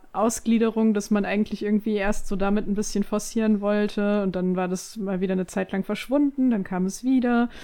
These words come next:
Äh, dann so ein gewisser Aufsichtsratsvorsitzender. Ähm, aber halt auch so, ja, es ist, wurde halt auch von Sportjournalisten, die ja nicht mehr so besonders viel Aktuelles zu beschreiben hatten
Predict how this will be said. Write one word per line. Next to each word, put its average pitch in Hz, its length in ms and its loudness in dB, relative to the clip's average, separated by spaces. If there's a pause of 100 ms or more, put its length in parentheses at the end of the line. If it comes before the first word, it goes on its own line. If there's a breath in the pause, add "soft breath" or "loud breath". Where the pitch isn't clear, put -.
(280 loud breath)
Äh, 190 500 0 (340)
dann 196 580 0
so 190 160 -4
ein 190 200 0
gewisser 190 640 -2 (100)
Aufsichtsratsvorsitzender. 220 1600 0 (520 loud breath)
Ähm, 185 680 2 (320)
aber 196 260 0
halt 196 180 2
auch 196 180 -4
so, 185 240 -4
ja, 208 340 2 (320 soft breath)
es - 160 -10
ist, - 260 -10 (960 soft breath)
wurde 202 420 2
halt 208 200 2
auch 202 200 -2
von 196 520 4
Sportjournalisten, 240 1120 2
die 196 100 0
ja 202 180 4
nicht 196 200 2
mehr 196 120 2
so 180 120 -4
besonders 202 560 0
viel 202 360 2
Aktuelles 277 1120 -2
zu 262 280 -4
beschreiben 226 580 -2
hatten 240 380 0